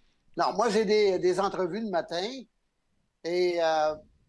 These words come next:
par la suite, euh, on essaie de jouer le plus possible avant neuf heures.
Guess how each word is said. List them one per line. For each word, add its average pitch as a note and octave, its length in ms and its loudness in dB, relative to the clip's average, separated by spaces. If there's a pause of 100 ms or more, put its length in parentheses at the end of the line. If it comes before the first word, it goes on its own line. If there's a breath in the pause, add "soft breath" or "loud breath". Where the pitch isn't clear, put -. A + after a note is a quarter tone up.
(280)
par E3+ 120 -2
la F3+ 180 -2
suite, G3+ 560 -4
euh, D#3+ 400 0 (760)
on D#3 120 -8
essaie G#3+ 340 -4
de F#3+ 180 -2
jouer G3+ 340 -6
le F#3 180 -2
plus F#3+ 140 -16
possible F#3+ 640 -2
avant D#3+ 320 0
neuf C#3+ 220 0
heures. B2 340 2